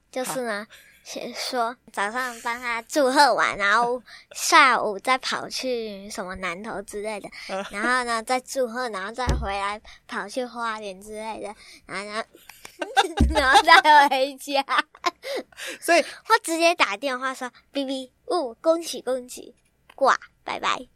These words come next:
Speaker 1: 哔哔，<laughs> 拜拜。然后等老公回来就说：“哎呀，恭喜恭喜，来吃个蛋糕。”然后就去，去，去，去房间里工作。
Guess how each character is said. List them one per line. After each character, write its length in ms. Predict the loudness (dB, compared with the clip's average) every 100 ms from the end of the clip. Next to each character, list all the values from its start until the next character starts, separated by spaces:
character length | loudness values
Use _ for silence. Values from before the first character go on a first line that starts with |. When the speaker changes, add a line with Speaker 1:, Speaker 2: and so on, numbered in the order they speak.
| _ -20 -20 -18 0
Speaker 1:
哔 420 | 4 4 4 2
哔， 1000 | -2 -2 2 2 4 6 4 4 -2 -4 -10 -10 -10 -8 -4 4
<laughs> 600 | 4 4 0 -4 -12 -18 _ _ _
拜 120 | -8
拜。 200 | -6 -8 -12 _
然 200 | -2 -2
后 60 | -2 -4
等 200 | -6 -2
老 180 | -2 -4
公 240 | -8 -8
回 80 | -6
来 200 | -8 -8
就 100 | -10
说 160 | -10 -14 _ _
：“哎 180 | -6 -4
呀， 240 | -2 -6 -4
恭 220 | -4 -2
喜 140 | -4 -6
恭 260 | -6 -4
喜， 160 | -6 -6
来 160 | -6
吃 240 | -8 -6 -6
个 160 | -6
蛋 340 | -4 -2 -4 -4
糕。” 160 | -4 -4 -10 -14
然 120 | -10
后 60 | -6
就 240 | -2 -2 -4 -16 -6
去， 240 | 2 2
去， 200 | 2 -2
去， 280 | 0 -4 -2
去 260 | 0 0
房 300 | 2 2 2
间 240 | 2 2 2
里 100 | 2
工 400 | 4 4 0 -2
作。 340 | 2 4 4